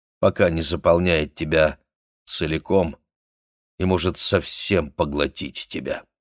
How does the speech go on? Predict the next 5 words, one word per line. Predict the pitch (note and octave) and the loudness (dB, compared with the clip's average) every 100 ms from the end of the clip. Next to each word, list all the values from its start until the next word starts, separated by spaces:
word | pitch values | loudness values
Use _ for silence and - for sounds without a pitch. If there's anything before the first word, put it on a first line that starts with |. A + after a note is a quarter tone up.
| _ _ _ _ _ _ _ | _ _ _ _ _ _ _
Я | A#2 | 2
видел, | A#2+ A#2+ D2+ C2+ B1 | 4 2 2 -2 0
как | D2+ C#2 D2+ | 0 0 -2
это | - C#2 | -6 -4
бывает. | C#2+ C#2 C2 - - | -2 0 0 -2 -14